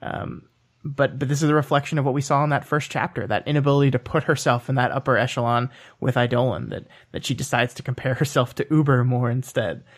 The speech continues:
Um, and this is a reflection of something you said earlier, too, that Taylor always needs more power. She never feels like she has enough. She's reaching for more and more tools to put in that toolbox as a way of dealing with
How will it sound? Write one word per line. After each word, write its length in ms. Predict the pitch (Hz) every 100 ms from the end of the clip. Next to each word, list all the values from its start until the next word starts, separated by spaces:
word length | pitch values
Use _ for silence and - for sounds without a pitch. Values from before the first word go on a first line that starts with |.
| - - -
Um, 380 | 139 123 117 113 -
and 120 | 151
this 160 | 170 180
is 60 |
a 40 | 175
reflection 340 | - 170 175
of 80 | 156
something 260 | 175 175
you 160 | 156 214
said 220 | 226 147
earlier, 320 | 151 165 156
too, 200 | 147 214 147
that 180 | 110
Taylor 320 | - 160 151 -
always 480 | 160 170 180 170
needs 340 | 143 147 147 135
more 220 | 123 127
power. 440 | - - - - - - -
She 140 | -
never 260 | 139 151 160
feels 300 | 143 143 135
like 160 | 131 127
she 140 | 135
has 220 | 123 117
enough. 280 | 110 - 139
She's 280 | - 127 131
reaching 340 | 143 143 151
for 160 | 139 127
more 340 | 131 156 170
and 120 | 170
more 240 | 160 143 151
tools 420 | - 139 139 135
to 80 | 135
put 180 | - 139
in 80 | 135
that 200 | 104 -
toolbox 680 | 165 156 127 120 - - - _ _ _ _ -
as 160 | 143
a 60 | 131
way 280 | 123 135 139
of 180 | 127 131
dealing 480 | 151 180 165 131
with 320 | 127 131 -